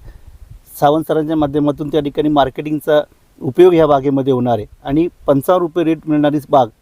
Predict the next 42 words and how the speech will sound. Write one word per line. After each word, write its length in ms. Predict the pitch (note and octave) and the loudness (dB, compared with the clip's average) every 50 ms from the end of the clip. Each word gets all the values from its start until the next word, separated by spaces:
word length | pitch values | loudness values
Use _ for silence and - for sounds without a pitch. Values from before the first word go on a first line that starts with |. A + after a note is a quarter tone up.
| _ _ _ _ | _ _ _ _
पुढच्या 200 | D3 C3 - E3+ | -10 -4 -2 -2
वर्षी 160 | E3 D#3+ F3+ | -2 -2 -2
सेंद्रिय 380 | - G#3+ G3+ G#3 B3 C4 B3 A3 | 2 2 2 4 4 2 2 0
असल्यामुळे 360 | F#3+ - A3 G#3+ G3 G#3+ G#3 | 2 0 -2 -2 0 -2 -2
त्या 160 | F3 G#3 G3 | 0 0 -2
ठिकाणी 400 | F#3 F#3+ F3+ - F#3+ F#3 G3 G#3+ - - _ _ _ _ | -2 -4 -2 -2 -2 -2 -2 -4 -8 -10 _ _ _ _
डबल 200 | - E3 E3+ G#3 | 2 4 4 4
टिपलने 360 | G#3+ E3+ G3+ F3+ F#3 F#3+ G3 F#3+ | 2 2 -2 -2 0 0 0 -2
त्या 160 | D#3+ F#3 E3+ | -2 -2 -2
ठिकाणी 380 | D#3+ D#3+ C#3+ D#3+ D3+ D#3 D#3 | -2 -4 -2 0 0 2 2
हा 140 | C#3 B2+ C#3 | 2 0 0
माल 240 | C#3 C#3 C3+ D3+ F3 - - | 0 2 2 0 0 -2 -6
विकला 320 | - C3+ B2 - C3+ C3 B2 | -8 -8 -4 0 2 2 4
जाईल. 160 | A2+ A2+ G#2 - _ _ _ _ _ - - - - - _ _ - | 4 2 0 -2 _ _ _ _ _ -20 -20 -20 -20 -20 _ _ 0
काकांनी 400 | D#3 D3+ - F#3+ F#3+ G3+ G3+ G3+ | 0 4 4 2 2 4 4 4
या 100 | G3 G3 | 4 2
ठिकाणी 300 | F#3+ F#3+ G3+ G3 G3 E3+ | 2 0 0 0 2 2
सांगितलं, 340 | F#3 E3+ F#3 G3+ F3+ D#3+ C#3+ - | 2 2 2 2 2 2 2 4
काका 240 | D#3+ D#3 - F3 | 2 2 2 0
कन्सल्टंट 560 | F3 - F#3 E3+ D#3+ - F#3+ F#3+ F3 G3 G3 F#3 | 0 2 0 0 0 0 -4 -2 0 0 2 2
आहे, 180 | D3 D3 D#3 | 4 2 2
त्यांनी 260 | D3+ F#3 E3 F3 F#3 | 2 0 0 0 0
सांगितलं 420 | - F#3+ F3 F#3 G3+ F3+ F3 C#3+ C#3 | 2 2 0 0 -2 0 0 0 0
की 160 | C3 D3 F#3+ | 2 2 2
आम्ही 340 | F#3 F3+ F#3 G3+ G#3+ A3 F#3+ - _ _ _ _ | 4 4 2 0 -4 -4 -6 -10 _ _ _ _
शेड्यूल 420 | - - - F#3 F3 F3+ A#3+ B3 A3+ | -14 -2 2 2 4 4 4 4 4
लिहून 200 | G#3+ G#3+ G#3 G#3 | 4 4 4 4
देत 200 | G3 F#3 D#3+ - | 4 2 4 2
नाही, 160 | D3+ C3 G#2 - _ _ _ _ _ _ _ _ - | 0 -2 -2 -4 _ _ _ _ _ _ _ _ 0
पानं 260 | D3 D3+ F3 G3+ G3 | 0 2 2 2 2
बघून 240 | G3 G3 A3 A#3+ A#3+ | 2 2 2 0 2
माहिती 280 | A3 G3+ G3 F3 G#3+ | 2 2 2 0 -2
सांगत 360 | F#3+ G#3 F3+ F3 E3+ F3 - | 0 0 0 2 0 -2 -2
नाही, 160 | E3 C#3+ A#2+ - - _ _ _ _ _ | -2 -4 -4 -4 -8 _ _ _ _ _
आम्हाला 280 | - C#3 D#3 F#3+ G3+ G#3+ G3+ - | -2 0 2 4 2 2 2 0
फोन 140 | G#3 G#3+ | 0 2
आला 140 | G#3+ G3+ G#3 | 4 4 2
तर 120 | G#3 G3+ A3 | 2 2 2
आम्ही 220 | G3+ G3+ G#3 G3+ | 0 0 0 -2
स्वतः 240 | - G3 E3+ - G#3 F3+ | -4 -4 0 0 0 0
शेतात 360 | - - E3 - - F#3+ F#3+ | 0 -2 0 2 2 2 2
जातो, 380 | E3 F3 D#3+ C#3+ - E3+ F3+ | 2 2 0 0 0 -4 -4